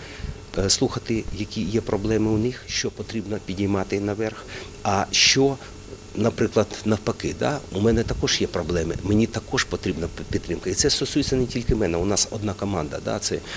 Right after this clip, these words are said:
і Гордієв, е, Андрій Гордієв, це і Сергій Хлан, це і я, і ми командою відпрацюємо тут. От, наприклад, да, і те, що ми відпрацювали з, е, головою, да, от, е, Херсонської міськради,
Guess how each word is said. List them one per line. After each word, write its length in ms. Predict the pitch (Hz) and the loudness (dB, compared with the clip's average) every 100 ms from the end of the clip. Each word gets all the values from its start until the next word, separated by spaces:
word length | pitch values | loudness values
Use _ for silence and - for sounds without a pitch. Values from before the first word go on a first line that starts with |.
| 87 82 | -10 -4
і 80 | 98 | 0
Гордієв, 500 | 101 95 120 131 117 - - - | 0 0 0 0 0 -4 -12 -6
е, 420 | - 92 90 82 82 | -2 2 2 2 2
Андрій 200 | 92 101 | 4 4
Гордієв, 520 | 85 92 110 131 113 - | 4 0 2 2 2 2
це 220 | - 98 | 2 4
і 120 | 85 69 | 2 2
Сергій 320 | - 95 101 | 0 0 -2
Хлан, 340 | - 131 135 - - - | 0 0 0 -4 -10 -6
це 180 | - 117 | 0 2
і 120 | 95 | 2
я, 260 | 101 147 156 - - - | 2 0 -2 -8 -12 -2
і 100 | 110 | 2
ми 240 | 117 185 - | 4 4 2
командою 460 | 110 117 151 127 107 | 0 2 2 2 2
відпрацюємо 600 | 107 104 98 131 107 104 | 0 -2 0 0 2 0
тут. 200 | - - - - - - | -2 -6 -8 -10 -8 -6
От, 60 | 123 - | -6 -2
наприклад, 480 | 110 - 123 - 87 | -2 0 0 -2 -2
да, 120 | 110 | -2
і 140 | - | -4
те, 140 | - 123 | -4 -2
що 140 | 123 | 0
ми 120 | 110 | 0
відпрацювали 640 | 107 - 107 - 110 110 110 | 0 -2 -4 -2 -2 -2 -2
з, 200 | - 107 | 0 0
е, 120 | 101 101 - 104 101 | 0 -2 -2 -2 0
головою, 600 | 95 107 104 135 139 123 113 - - 104 | 2 2 2 2 2 0 -6 -14 -10 -4
да, 160 | 113 113 | -2 0
от, 180 | 95 - 85 | -2 -6 -4
е, 100 | 82 90 | -4 -2
Херсонської 520 | 107 - 120 98 95 87 | -2 0 -2 -2 -2 -2
міськради, 460 | 85 - 98 82 | -2 -2 -2 -2